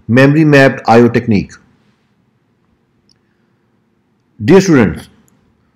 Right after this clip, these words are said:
we also designed the machine as well as the assembly language for this computer called the hack computer,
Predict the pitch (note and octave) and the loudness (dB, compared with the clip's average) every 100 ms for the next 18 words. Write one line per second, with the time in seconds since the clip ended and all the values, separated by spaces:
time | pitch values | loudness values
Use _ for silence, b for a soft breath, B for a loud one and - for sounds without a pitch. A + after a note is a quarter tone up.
0 | - C3+ E3+ E3 F#3+ F3+ D#3+ D3+ E3 F#3 | -6 2 2 2 2 0 2 2 2 2
1 | F3+ D#3 - - E3+ F#3 F#3 C#3 D3 D3 | 2 0 -2 -2 0 2 0 0 0 2
2 | D#3+ D#3 D#3 C3+ D3+ C#3+ - D#3 D#3+ F3+ | 2 4 2 2 0 -2 -2 -2 2 2
3 | D#3 C#3+ D3 C#3 C#3 C3 D3+ C#3 G#2+ F2+ | 2 2 0 0 -2 -2 -4 -2 -2 -4
4 | E2+ D2+ _ G#2+ A#2+ B2 B2 C3 C#3 C3+ | -6 -10 _ -2 0 0 0 0 0 -2
5 | G#2 F2 D2 - | -4 -6 -10 -18